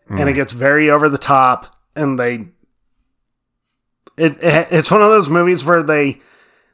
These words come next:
Speaker 1: they got lost in the spectacle
Speaker 2: Yeah.
Speaker 1: instead of just making sure the story was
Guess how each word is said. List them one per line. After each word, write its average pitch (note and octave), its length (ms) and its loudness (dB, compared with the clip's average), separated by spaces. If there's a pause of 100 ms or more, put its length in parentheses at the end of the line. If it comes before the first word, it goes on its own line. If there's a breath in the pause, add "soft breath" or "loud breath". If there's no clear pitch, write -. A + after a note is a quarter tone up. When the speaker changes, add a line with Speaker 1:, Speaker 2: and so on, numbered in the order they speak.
Speaker 1:
they D3 100 -8
got C3+ 240 0
lost C3+ 400 2
in C#3+ 120 -4
the A#2 80 -8
spectacle D#3+ 840 -4 (120)
Speaker 2:
Yeah. F2+ 120 -8
Speaker 1:
instead G#2+ 260 -4
of C3+ 80 -8
just C#3 220 -4
making C3+ 260 -4
sure C3+ 200 -8
the A2+ 80 -10
story C#3 420 -4
was A#2+ 360 -10